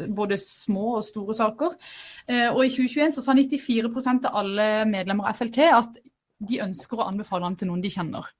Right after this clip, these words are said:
Og det er jo bra, og da er det jo en seks prosent igjen der som sier det motsatte, og de blir ringt. Og vi er veldig opptatt av å se,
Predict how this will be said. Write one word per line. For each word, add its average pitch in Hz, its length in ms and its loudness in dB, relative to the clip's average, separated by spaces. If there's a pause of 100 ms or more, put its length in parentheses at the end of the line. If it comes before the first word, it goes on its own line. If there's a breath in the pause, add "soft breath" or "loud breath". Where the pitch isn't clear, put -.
(460 soft breath)
Og 226 80 0
det 453 80 2
er 285 180 6
jo 262 180 0
bra, 202 220 4 (180)
og 254 160 -2
da 269 160 8
er 220 40 2
det 220 100 -2
jo 240 60 -2
en 233 180 2 (100)
seks 240 320 -10
prosent 233 440 -2
igjen 208 280 2
der 202 160 2
som 208 240 -2
sier 196 200 -4
det 202 80 -4
motsatte, 220 440 -2 (140)
og 233 140 -2
de 233 360 0
blir 196 360 -6 (160)
ringt. 302 500 0 (380 loud breath)
Og 226 120 -2
vi 247 160 0
er 233 160 4
veldig 208 240 -2
opptatt 233 320 -6
av 214 160 2
å 208 400 2
se, - 260 -6